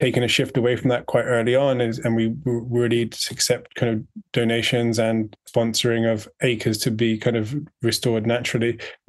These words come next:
Most of the pioneer species trees, their seeds are quite light, like willow, birch, and alder, and seeds are carried by the wind, and the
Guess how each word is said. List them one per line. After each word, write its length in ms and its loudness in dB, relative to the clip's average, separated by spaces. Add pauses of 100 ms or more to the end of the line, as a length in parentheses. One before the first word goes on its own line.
(280)
Most 500 2
of 140 0
the 80 0
pioneer 640 0
species 720 -2 (520)
trees, 680 -2 (200)
their 140 0
seeds 460 0
are 60 0
quite 320 0
light, 440 0 (560)
like 160 0
willow, 400 2
birch, 400 0
and 100 0
alder, 480 0 (280)
and 420 0 (480)
seeds 400 0
are 40 0
carried 320 0
by 100 2
the 120 0
wind, 320 0
and 160 0
the 120 -2